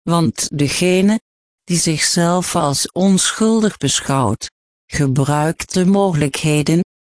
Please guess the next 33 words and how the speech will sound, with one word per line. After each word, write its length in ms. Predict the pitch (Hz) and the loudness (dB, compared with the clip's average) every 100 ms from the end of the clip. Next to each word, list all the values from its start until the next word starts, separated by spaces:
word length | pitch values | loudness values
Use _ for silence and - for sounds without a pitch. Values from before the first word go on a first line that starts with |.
| _ _ | _ _
die 140 | 170 | -4
zijn 380 | 165 175 170 160 | -2 2 2 2
ziel 300 | 131 190 185 | 2 2 2
geboden 680 | 185 160 151 190 170 147 151 | 0 0 2 2 2 2 2
worden, 420 | 170 180 180 170 165 _ _ _ | 2 2 2 2 0 _ _ _
niet. 440 | 160 147 143 - - _ _ _ _ _ _ _ | 0 0 0 -4 -18 _ _ _ _ _ _ _
Hij 160 | - 190 | -2 -2
voelt 520 | - 190 208 240 220 | 0 0 2 2 0
zich 280 | - 185 165 | -2 -2 2
niet 320 | 180 208 226 | 2 4 2
behoeftig, 840 | 175 151 156 220 - - 151 - - _ _ _ - | 0 2 2 2 0 -2 -2 -2 -10 _ _ _ -6
dus 280 | 196 190 | -2 -2
hij 180 | - 160 | 0 2
neemt 400 | 160 170 175 170 | 4 4 2 0
hetgeen 580 | 190 180 - 170 156 151 | -2 -2 -2 0 2 2
hem 260 | 147 151 - | 2 2 2
aangeboden 880 | 170 156 143 139 180 180 151 151 | 2 0 0 0 2 2 2 2
wordt 260 | 165 185 190 | 2 0 0
niet 200 | 185 175 | 0 0
in 160 | 175 170 | 0 2
ontvangst. 880 | 156 - - 131 123 - - - - _ _ _ _ _ _ _ | 0 -2 -2 0 0 0 -4 -8 -18 _ _ _ _ _ _ _
En 160 | - 170 | -2 0
het 180 | 165 - | 2 0
gevoel 520 | - 165 - 196 170 | -2 -2 0 0 0
van 320 | - 151 - | 0 -2 0
onwaardigheid 1160 | 202 208 160 135 123 131 - 131 127 139 - - | 0 2 2 0 0 -2 -2 -2 0 -2 -4 -4
maakt 420 | 143 127 123 - | 0 0 -2 -4
hem 320 | 143 139 135 | 0 2 0
soms 460 | - - 151 - - | 0 0 -2 -2 -4
weer 220 | 143 143 | 0 2
moedeloos 800 | 147 160 170 170 165 165 170 170 | 4 4 4 2 2 2 0 0
en 220 | 151 147 | 0 0
aarzelend. 800 | - 160 185 170 131 117 127 - | 0 -2 -2 0 0 0 -2 -8